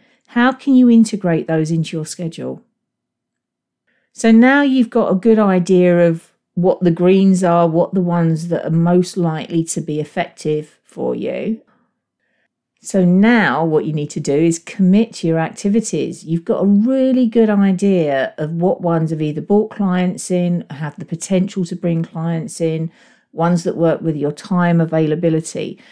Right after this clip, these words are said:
So start to use that list to work from and decide exactly what marketing activities you're gonna do.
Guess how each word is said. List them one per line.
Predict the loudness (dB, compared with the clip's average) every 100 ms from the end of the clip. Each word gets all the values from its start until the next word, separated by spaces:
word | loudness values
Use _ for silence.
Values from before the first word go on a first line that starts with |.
| _
So | -8 -2
start | -2 -2 0 2 2 -2
to | -2
use | -2 2 2 2 2
that | -2 -6 -4
list | -4 -4 -6
to | -4
work | -2 -2 -4
from | -10 -8
and | -8
decide | -10 -8 -6 -6
exactly | -6 -6 -6 -4 -4
what | -2 -2 -2
marketing | 0 0 0 -4 -8 -8
activities | -8 -10 -10 -10 -8 -8 -6
you're | -2 -2
gonna | -2 -6 -6
do. | -4 -4 -6